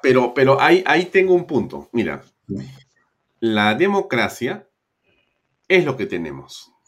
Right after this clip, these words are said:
Speaker 1: Y la democracia dice que hay mayorías y hay minorías.
Speaker 2: Así es.
Speaker 1: Y la democracia permite que la minoría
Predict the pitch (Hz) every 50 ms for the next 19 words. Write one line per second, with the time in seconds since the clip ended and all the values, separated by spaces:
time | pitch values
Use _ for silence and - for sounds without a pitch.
0 | _ _ _ _ _ - - _ _ _ - 123 117 117 131 175 190 202 196 -
1 | - 175 170 156 143 - - 202 226 - - - 107 113 113 110 - 131 127 -
2 | 120 107 110 123 131 135 139 131 117 104 95 95 98 101 - - - _ _ -
3 | 92 95 98 98 101 101 92 82 82 82 95 101 90 78 73 67 - - - _
4 | _ _ _ _ _ _ _ - 117 - - - 87 85 85 - _ _ _ _
5 | _ _ _ _ _ _ _ - 127 123 120 117 117 131 185 240 247 247 220 -
6 | 175 170 165 147 - - 170 - - 123 120 131 135 135 143 135 135 139 139 143
7 | 147 151 151 143 131 120 120 120 117 117 117 -